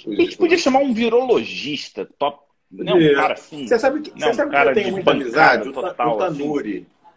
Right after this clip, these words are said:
Speaker 1: O Tanuri é um cara nota dez, aqui da, ele é do Fundão, ele é da Unirio, por acaso das duas universidades que eu trabalho.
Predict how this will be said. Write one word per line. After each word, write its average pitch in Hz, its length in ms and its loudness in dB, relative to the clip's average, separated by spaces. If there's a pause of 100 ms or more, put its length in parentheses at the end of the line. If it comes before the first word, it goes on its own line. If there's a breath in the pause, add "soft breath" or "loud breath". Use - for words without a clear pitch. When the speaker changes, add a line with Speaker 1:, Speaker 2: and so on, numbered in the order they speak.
(140)
Speaker 1:
O - 60 -10
Tanuri 156 420 -4
é 180 60 -8
um 160 80 -10
cara 170 280 -4
nota 165 240 -8
dez, 127 680 -6
aqui - 240 -10
da, 110 180 -2
ele 120 140 -2
é - 20 -6
do 123 100 -10
Fundão, 123 400 -4
ele 113 100 -4
é - 20 -4
da 110 100 -2
Unirio, 123 500 -8 (160)
por 127 120 -2
acaso 135 260 -2
das 113 160 0
duas 135 180 -4
universidades 110 480 -6
que - 80 -6
eu - 40 -6
trabalho. 117 500 -4